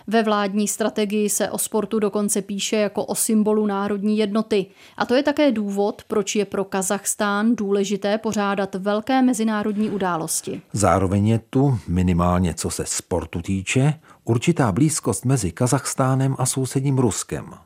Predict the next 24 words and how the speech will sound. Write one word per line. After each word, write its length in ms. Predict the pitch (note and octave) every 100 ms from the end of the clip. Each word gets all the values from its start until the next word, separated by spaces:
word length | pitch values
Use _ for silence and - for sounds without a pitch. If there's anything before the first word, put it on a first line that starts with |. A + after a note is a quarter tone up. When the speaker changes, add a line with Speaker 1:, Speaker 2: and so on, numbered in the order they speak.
| _ _
Speaker 2:
Pozorovat 560 | G2 F2+ F2+ E2 D#2+ F2
ji 80 |
bylo 220 | D2+ E2+ D#2
možné 360 | E2+ - D#2+
třeba 280 | - F2+ D#2+
během 320 | G2 E2+ D#2+
diskuzí 680 | D#2 - - G#2+ G2+ G#2+ A2 -
o 100 | F#2+
sankcích 540 | - G#2 A2 - A2
kvůli 300 | - A2 F2
dopingu, 560 | E2+ F2 G#2+ A2+ B2 A#2 - - -
které 280 | - C3 G#2+
byly 200 | A#2+ A2+
zavedeny 500 | F2+ G#2+ B2 B2 A#2
vůči 280 | G#2 A#2+ D#3+
Rusku 360 | D#3 - -
před 260 | A#2+ - -
olympijskými 760 | A2 B2 A#2+ B2 - G2+ E2+ C#2+
hrami 280 | F#2+ G#2 B2
v 80 | A#2+
roce 240 | B2 G2
dva 140 | F2
tisíce 420 | G#2+ A#2 C#3 B2+ C#3
osmnáct. 680 | C3 - G#2 A2+ - -